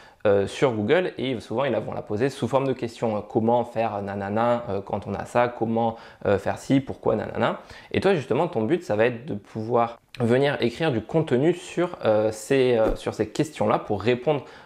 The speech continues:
aux questions des internautes et donc positionner justement ton, ta page,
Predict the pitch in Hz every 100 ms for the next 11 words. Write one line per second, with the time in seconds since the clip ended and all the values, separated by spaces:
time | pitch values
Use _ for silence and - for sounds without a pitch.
0 | - 110 110 113 - 117 101 101 107 120
1 | 165 107 127 - 117 101 98 101 131 113
2 | - 107 127 - 101 98 - 98 - 123
3 | 120